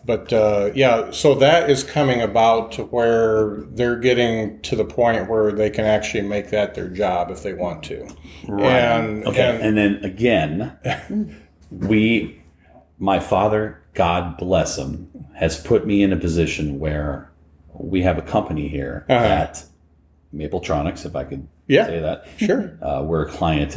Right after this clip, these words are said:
Speaker 2: of.
Speaker 1: Uh-huh.
Speaker 2: He's made a co-, a co-, he, he bought a company thirty years ago, and he's, he's made it into a thing where, uh, I work for it.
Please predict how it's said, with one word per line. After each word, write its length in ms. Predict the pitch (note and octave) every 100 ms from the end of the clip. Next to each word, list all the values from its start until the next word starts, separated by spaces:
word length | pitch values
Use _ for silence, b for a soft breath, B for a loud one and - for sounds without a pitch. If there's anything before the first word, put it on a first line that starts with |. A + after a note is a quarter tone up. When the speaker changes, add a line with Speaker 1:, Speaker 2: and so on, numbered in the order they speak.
| -
Speaker 2:
of. 420 | F2+ B1+ C2+ -
Speaker 1:
Uh-huh. 300 | B2 A2+ G#2
Speaker 2:
He's 280 | - G2+ F2+
made 400 | F#2 F#2 G#2+ B2
a 100 | A2
co-, 440 | - - - G2 -
a 120 | F2
co-, 280 | - - -
he, 240 | F2+ F2+
he 120 | E2 F#2
bought 300 | - A#2 A#2+
a 40 |
company 380 | - F2 F2 E2+
thirty 300 | - E2+ D#2
years 240 | D2+ D2+
ago, 160 | D#2+ D2+
and 80 | D#2+
he's, 140 | C#2+ C#2+
he's 220 | F2 F2 D2
made 340 | E2+ F#2+ G#2
it 120 | F#2
into 360 | - G2 F#2 F2
a 40 |
thing 480 | D#2+ - B2+ G2+ D#2+
where, 480 | D2 D2 D2 C#2 - b b b b _
uh, 320 | D2+ D#2+ D#2+
I 140 | - F#2
work 260 | D#2+ A2 -
for 340 | - E2+ F2+
it. 260 | C2+ -